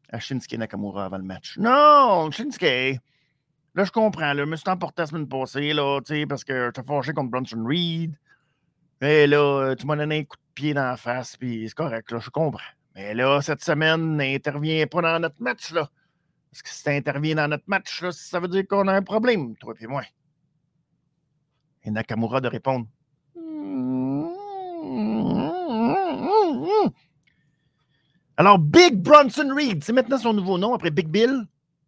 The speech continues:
On s'est dit, Big Bill, c'est tellement bon, ça a l'air d'un gars dominant.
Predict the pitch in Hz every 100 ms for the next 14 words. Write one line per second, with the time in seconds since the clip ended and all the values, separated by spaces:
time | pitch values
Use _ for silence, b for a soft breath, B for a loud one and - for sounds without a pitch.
0 | _ 110 123 120 113 135 156 190 156 147
1 | 147 139 131 196 233 131 123 127 123 131
2 | 131 127 123 165